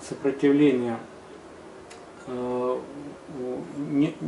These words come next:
немного не доходя семи ом в рабочем, э, диапазоне частот, а, м, резонанс, э, в пределах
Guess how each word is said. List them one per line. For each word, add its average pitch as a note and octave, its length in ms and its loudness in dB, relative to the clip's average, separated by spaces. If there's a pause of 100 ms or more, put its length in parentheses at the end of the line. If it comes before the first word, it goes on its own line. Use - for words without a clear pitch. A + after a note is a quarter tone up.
(120)
немного D3+ 420 6
не C3+ 100 0
доходя B2+ 420 2
семи B2+ 560 -2
ом G#3+ 260 2 (520)
в B2 100 -4
рабочем, D3+ 960 4
э, C3 100 -2
диапазоне C#3+ 600 4
частот, D3 520 -2 (140)
а, B2+ 540 6 (760)
м, B2 1120 -4 (240)
резонанс, D3 560 6 (680)
э, B2+ 140 2
в B2 120 -4
пределах C#3+ 460 4